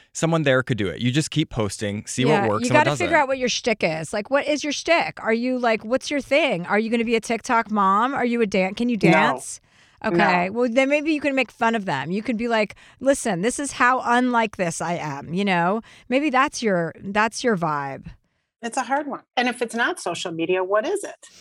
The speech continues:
Speaker 3: You
Speaker 2: Yeah,
Speaker 3: know?
Speaker 2: well,
Speaker 3: Like,
Speaker 2: yeah.
Speaker 3: I don't
Speaker 1: OnlyFans.
Speaker 2: OnlyFans.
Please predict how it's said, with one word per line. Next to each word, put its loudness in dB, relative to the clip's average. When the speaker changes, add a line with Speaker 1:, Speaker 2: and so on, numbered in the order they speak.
Speaker 3:
You -2
Speaker 2:
Yeah, 4
Speaker 3:
know? 2
Speaker 2:
well, 2
Speaker 3:
Like, 2
Speaker 2:
yeah. 2
Speaker 3:
I 6
don't 2
Speaker 1:
OnlyFans. -2
Speaker 2:
OnlyFans. -6